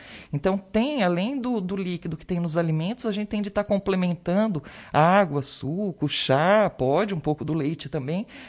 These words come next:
mas tem de ter uns dois litros de líquido por dia. E a gente tem de tá tranquila. Tem de ter uma boa alimentação.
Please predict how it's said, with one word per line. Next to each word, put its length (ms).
mas 180
tem 140
de 80
ter 200
uns 240
dois 360
litros 360
de 140
líquido 320
por 260
dia. 380
E 80
a 40
gente 240
tem 160
de 80
tá 140
tranquila. 600
Tem 280
de 120
ter 120
uma 160
boa 200
alimentação. 840